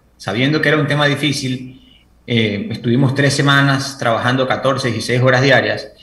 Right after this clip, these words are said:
y no se pudo llegar a un acuerdo. Y hoy la ley, que es una ley compleja, dura, que exige sacrificios, especialmente a las personas que más tenemos,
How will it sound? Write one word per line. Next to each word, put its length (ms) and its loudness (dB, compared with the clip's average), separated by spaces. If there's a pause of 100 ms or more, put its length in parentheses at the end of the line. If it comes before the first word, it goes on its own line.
(600)
y 200 0
no 120 4
se 140 0
pudo 220 4
llegar 260 4
a 20 2
un 80 0
acuerdo. 560 -6 (580)
Y 140 0
hoy 600 0 (240)
la 140 4
ley, 580 -2
que 60 -8
es 60 -4
una 160 2
ley 440 -4
compleja, 760 -4 (520)
dura, 640 4 (360)
que 80 -10
exige 320 0
sacrificios, 880 -4
especialmente 880 -2
a 60 -4
las 140 -6
personas 400 -4
que 100 -8
más 260 -6
tenemos, 540 -2